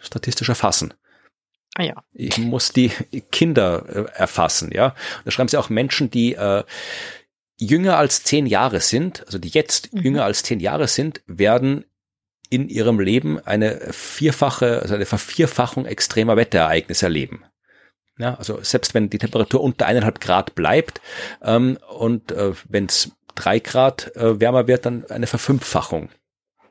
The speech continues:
Speaker 2: Mhm.
Speaker 1: erleben, ja. Und
Speaker 2: Und da
Speaker 1: das
Speaker 2: wundern sich Erwachsene, dass Kinder rebellieren.
Speaker 1: Und das hat natürlich, äh, das kam deswegen im Migrationskapitel zu,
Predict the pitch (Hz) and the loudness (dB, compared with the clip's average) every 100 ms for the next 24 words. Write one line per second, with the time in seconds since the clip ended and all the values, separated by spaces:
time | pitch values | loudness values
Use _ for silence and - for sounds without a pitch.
0 | _ _ _ - 175 170 170 - - 113 | _ _ _ -4 -2 -2 -6 -10 -6 -2
1 | - - - - 180 127 208 226 208 202 | -2 -4 -8 -4 2 2 4 4 2 0
2 | 208 190 208 - 202 190 - 202 190 180 | 2 2 -2 -6 -6 -6 -8 -6 -4 -4
3 | 175 185 147 139 147 - 131 - 135 - | -6 -6 -10 -12 -16 0 0 4 2 4
4 | - - 131 110 104 - 98 98 90 - | 0 0 0 0 0 -6 -10 -10 -4 -4
5 | - 113 101 131 - 110 98 110 - 98 | 0 0 2 2 2 0 -2 -4 -2 -2
6 | - 127 156 - 90 92 - 101 - - | 0 0 0 -2 -2 -4 -2 -2 -2 -2
7 | 117 | 0